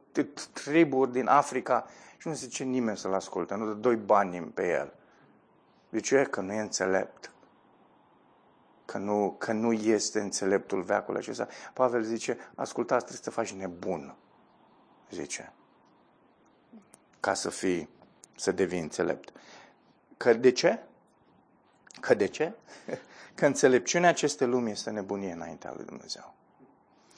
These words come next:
Dragilor, orice apologet creștin pe care mi-l aduceți și dovedește prin toate ecuațiile lui că Dumnezeu există, nu va convinge un om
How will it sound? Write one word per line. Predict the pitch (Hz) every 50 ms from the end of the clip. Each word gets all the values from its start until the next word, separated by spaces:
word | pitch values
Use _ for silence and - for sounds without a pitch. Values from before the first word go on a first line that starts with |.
| - - - -
Dragilor, | - 139 151 147 147 151 156 156 143 - - - - - - - - - _ _ _ _ _ _
orice | - - 151 165 165 - - 185
apologet | 156 147 - - - 151 143 131 131 123 113 127 143 139 139
creștin | - - - 120 - - - 127 127
pe | 127 120 110
care | - - 113 110 104
mi-l | 104 107 104 104
aduceți | 107 104 110 113 110 - 120 117 110 - - - - - _ _ _ _ _ _ _ _ _ _ _ _ _ _ _ _ _ _ _ _
și | - - - - 95
dovedește | 107 104 107 113 107 98 101 110 101 107 117 113 - 117 104
prin | 107 104 101
toate | 92 127 117 113 120
ecuațiile | 113 95 - - - 104 101 101 - - 117 98 95 92
lui | 90 92 98 98 -
că | - 95
Dumnezeu | 92 101 98 92 90 90 87 95 98
există, | 98 95 95 92 90 - - 95 92 - - - _ _ _ _ _ _ _ _ _ _ _ _ _ _ _ -
nu | 127 120 120
va | 104 107 95
convinge | - - - 92 87 85 85 85 82 80 80 85
un | 82 78 80 85
om | 82 80 78 -